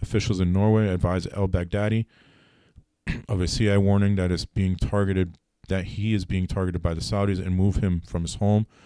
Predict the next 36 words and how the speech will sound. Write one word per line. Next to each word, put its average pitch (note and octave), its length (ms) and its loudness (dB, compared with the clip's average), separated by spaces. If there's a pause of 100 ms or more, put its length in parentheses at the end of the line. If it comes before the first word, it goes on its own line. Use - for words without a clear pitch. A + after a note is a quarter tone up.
(340)
Intelligence F#2+ 500 2
sources F#2 380 0
believe G2 260 -2
the F2 80 -2
threats - 360 -4 (180)
are G#2 160 -4
connected G2 400 -4
to A2 100 -4
El G2+ 140 0
Baghdadi's F2+ 480 -2
work F2 200 -2
on E2+ 100 -4
Bezos. G#2 480 -2 (840)
May C3 140 4
first, - 400 0
two A2+ 80 2
thousand G2+ 260 2
nineteen, G2 380 0
El F2+ 100 2
Baghdadi F2 580 -2
is F2+ 180 -4
advised F#2+ 420 0
by G2 120 0
a F2 60 0
source F#2 300 0
in F2 40 -2
Saudi F2+ 280 -2
Arabia F#2+ 260 2
that E2+ 140 -2
the - 80 -6
Saudis F#2 380 -2
have G#2 240 -4
successfully - 540 -2
targeted F2+ 360 0
his D#2 160 -2
phone. G#2+ 320 0